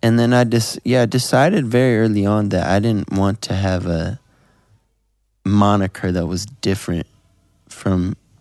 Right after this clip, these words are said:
my name in my life, because my music was meant to be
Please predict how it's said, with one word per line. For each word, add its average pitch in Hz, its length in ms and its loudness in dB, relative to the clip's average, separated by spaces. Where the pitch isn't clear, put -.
my 98 200 0
name 95 300 0
in 85 200 -2
my 90 160 0
life, 104 500 2
because 90 560 -4
my 98 680 2
music 95 640 2
was 95 180 -2
meant 98 240 2
to 95 120 -4
be 87 680 -2